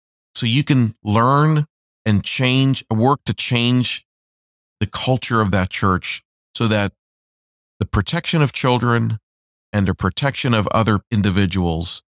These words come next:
becomes part of the very D N A of who you are as a church. And number two, know this, that if you don't,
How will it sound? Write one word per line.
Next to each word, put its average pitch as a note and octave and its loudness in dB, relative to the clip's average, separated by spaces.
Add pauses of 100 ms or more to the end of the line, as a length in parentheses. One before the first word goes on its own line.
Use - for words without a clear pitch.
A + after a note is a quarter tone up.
(340)
becomes G#2 0
part C3+ 0
of A#2+ 2
the G2+ 2
very G#2+ 2
D G#2+ 0
N G2 2
A F#2+ 2
of F2 -2
who - -2
you F#2+ 2
are E2+ 2
as D#2 -2
a D2+ -6
church. - -8 (420)
And A#2+ 2
number F3+ 2
two, A#2+ -2 (140)
know C#3 0
this, B2+ -2 (560)
that B2 -2
if B2 0
you A2 2
don't, G#2+ 0